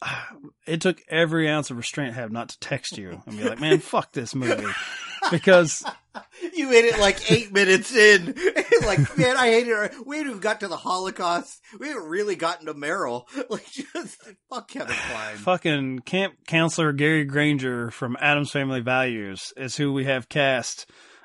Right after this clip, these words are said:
Speaker 1: opposite Kevin Kline.
Speaker 2: <laughs> That's
Speaker 1: And
Speaker 2: your, that's,
Speaker 1: I'm
Speaker 2: that's your frame of reference for him? Interesting. I'm a Ghostbusters
Speaker 1: Well,
Speaker 2: two
Speaker 1: it's
Speaker 2: guy.
Speaker 1: big,
Speaker 2: That's,
Speaker 1: here's why
Speaker 2: that's
Speaker 1: it's my
Speaker 2: what
Speaker 1: frame
Speaker 2: I
Speaker 1: of reference.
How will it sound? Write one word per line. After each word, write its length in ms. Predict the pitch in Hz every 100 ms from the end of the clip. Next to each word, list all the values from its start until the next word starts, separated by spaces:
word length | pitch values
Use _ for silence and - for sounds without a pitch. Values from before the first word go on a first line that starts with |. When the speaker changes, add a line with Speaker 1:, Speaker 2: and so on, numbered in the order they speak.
| _
Speaker 1:
opposite 540 | 143 151 - 151 117 - _ -
Kevin 300 | 165 147 135
Kline. 540 | - 143 139 123 117 -
Speaker 2:
<laughs> 400 | - - _ -
That's 240 | 170 254
Speaker 1:
And 240 | 311 311 156
Speaker 2:
your, 220 | 254 -
that's, 420 | 196 233 277 - -
Speaker 1:
I'm 120 | 165
Speaker 2:
that's 260 | 190 240 -
your 320 | 269 240 208 - _
frame 260 | 196 202 226
of 100 | 160
reference 420 | 165 - 226 -
for 140 | 233
him? 260 | 220 254 269 -
Interesting. 560 | 180 - - 92 82 _ _ _
I'm 200 | 156 208
a 80 | 190
Ghostbusters 580 | 123 156 156 156 - 127
Speaker 1:
Well, 260 | 175 196 226
Speaker 2:
two 60 |
Speaker 1:
it's 100 | 156
Speaker 2:
guy. 120 | 190 202
Speaker 1:
big, 100 | 190
Speaker 2:
That's, 260 | - -
Speaker 1:
here's 200 | 233 202
why 220 | 165 165
Speaker 2:
that's 100 | 127
Speaker 1:
it's 60 | 139
my 60 | 127
Speaker 2:
what 60 |
Speaker 1:
frame 120 | 123 120
Speaker 2:
I 40 |
Speaker 1:
of 60 | 123
reference. 480 | 127 113 101 -